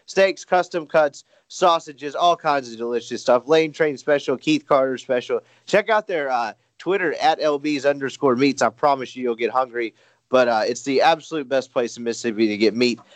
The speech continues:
I'm telling you, uh, if you're in Oxford, you wanna stop by there, throw something delicious on the grill. You won't regret it. Greg's been great to the show. Hopefully we'll have him back on sooner than later, predicting football games and wins and loss totals like we just sorta kinda did there.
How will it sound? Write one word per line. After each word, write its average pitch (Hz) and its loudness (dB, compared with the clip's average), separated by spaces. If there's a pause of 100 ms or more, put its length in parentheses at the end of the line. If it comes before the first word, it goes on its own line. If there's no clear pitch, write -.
(120)
I'm 107 -2
telling 151 0
you, 147 0 (280)
uh, 113 2
if 107 -10
you're 120 -8
in 123 -6
Oxford, 139 0
you 120 -10
wanna 135 -2
stop 120 0
by 123 2
there, 113 -6
throw 135 -2
something 120 -4
delicious 117 -2
on 117 0
the 104 -10
grill. 113 2
You 113 -6
won't 123 2
regret 113 0
it. 110 -8
Greg's 165 2
been 156 -10
great 147 -4
to 143 -20
the 131 -10
show. 123 0
Hopefully 135 0
we'll 123 2
have 117 2
him 110 -20
back 113 -2
on 113 0
sooner 120 -12
than 110 -12
later, 131 2 (380)
predicting 170 0
football 139 2
games 123 -6
and 123 -6
wins 123 -2
and 120 -2
loss 117 2
totals 113 -4
like 110 -2
we 113 -2
just 120 -4
sorta 165 4
kinda 170 0
did 127 -10
there. 160 0